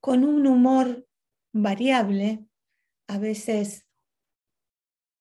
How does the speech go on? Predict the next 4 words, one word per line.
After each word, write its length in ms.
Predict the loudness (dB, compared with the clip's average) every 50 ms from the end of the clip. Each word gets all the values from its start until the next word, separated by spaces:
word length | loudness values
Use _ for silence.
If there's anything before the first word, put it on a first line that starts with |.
| _ _
ese 260 | -12 -12 -10 -4 -2 0
humor 260 | 2 2 2 2 0
inocente 1040 | 0 0 0 0 -2 -4 -4 -4 -2 -2 0 -2 -4 -4 -4 -4 -4 -2 -2 -2 -2
o, 520 | -2 -4 -6 -8 -8 -10 -10 -12 -14